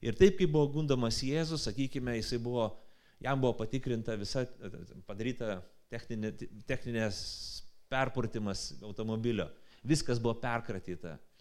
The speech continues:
Ir jis nenu-, nekrito, jis nepuolė, jis nenusidėjo. Velnias žino visas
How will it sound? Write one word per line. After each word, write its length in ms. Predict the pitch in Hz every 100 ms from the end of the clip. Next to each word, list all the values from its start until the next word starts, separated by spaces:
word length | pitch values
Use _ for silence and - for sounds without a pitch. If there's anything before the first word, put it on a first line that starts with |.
| - - - - _ -
Ir 160 | 135 151
jis 140 | 160
nenu-, 220 | 147 143 143
nekrito, 480 | 139 139 160 156 90 82
jis 160 | 110 -
nepuolė, 540 | 110 135 123 87 73
jis 300 | - 135 -
nenusidėjo. 640 | 123 117 110 104 104 87 - - - _ _ _ _ _ _ _ - - - -
Velnias 720 | 135 202 233 147 90 - - -
žino 320 | 92 165 110 87
visas 320 | 95 131